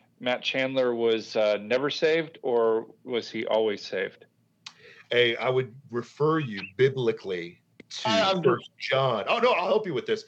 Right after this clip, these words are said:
Speaker 2: I'd refer to First John, "Though they came for us, they never were of us." But hey, those cases happened even in the Old Testament. So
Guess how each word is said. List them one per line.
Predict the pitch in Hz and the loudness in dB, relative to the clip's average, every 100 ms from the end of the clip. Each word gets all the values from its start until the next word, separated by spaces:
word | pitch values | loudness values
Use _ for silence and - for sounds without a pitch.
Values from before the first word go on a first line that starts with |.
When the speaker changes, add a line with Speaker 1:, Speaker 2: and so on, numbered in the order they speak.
| _ - - | _ -12 -4
Speaker 2:
I'd | 135 | -2
refer | 139 156 151 | -2 2 4
to | 127 - - | 2 0 -4
First | 147 139 - | -2 -2 -2
John, | 127 120 | -2 -2
"Though | 117 | -4
they | 110 107 | -4 -6
came | - 196 262 | -6 -8 -6
for | - 131 | -4 0
us, | 110 104 - _ _ - | 2 0 -6 _ _ -2
they | 110 | 0
never | 117 107 101 90 - _ _ _ - | 2 0 2 0 -2 _ _ _ -6
were | 104 104 101 85 - _ _ _ - | 2 4 6 2 -2 _ _ _ 0
of | 90 87 | 2 2
us." | 78 | 0
But | - 160 | 2 2
hey, | 196 - - _ - | 0 -4 -16 _ -8
those | 131 180 180 | 2 2 2
cases | 208 202 - 147 | -2 -2 -4 -6
happened | 147 160 156 139 | -4 -4 -6 -6
even | 147 156 160 | -6 -6 -6
in | 156 | -6
the | 147 | -6
Old | 160 156 143 | -6 -6 -8
Testament. | - 185 - 185 147 123 | -4 -4 -4 -4 -2 -2
So | - 143 | 0 0